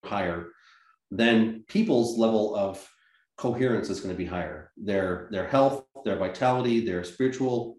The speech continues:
attunement, their honor, their whatever all those things are, um, they're gonna be more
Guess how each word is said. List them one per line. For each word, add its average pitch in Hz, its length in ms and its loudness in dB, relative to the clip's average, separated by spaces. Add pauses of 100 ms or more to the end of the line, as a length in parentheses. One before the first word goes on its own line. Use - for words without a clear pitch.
(140)
attunement, 117 560 2
their 90 400 -4
honor, 120 380 2
their 98 240 -2
whatever 139 340 6
all 110 100 4
those 98 200 -6
things 87 220 -6
are, 73 240 -12 (480)
um, 87 480 -4 (240)
they're 123 180 4
gonna 127 160 4
be 113 120 4
more 107 580 0